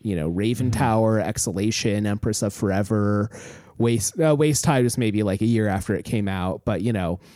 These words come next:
Speaker 2: Well, the
Speaker 1: like,
Speaker 2: tran-, no, the
Speaker 1: these
Speaker 2: translation was twenty nineteen, I thought.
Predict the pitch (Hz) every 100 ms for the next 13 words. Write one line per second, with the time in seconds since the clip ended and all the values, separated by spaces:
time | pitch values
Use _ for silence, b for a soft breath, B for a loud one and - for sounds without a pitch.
0 | B B B 139 120 139 156 147 135 131
1 | - 156 147 127 180 196 117 - 113 101
2 | 98 98 165 92 87 87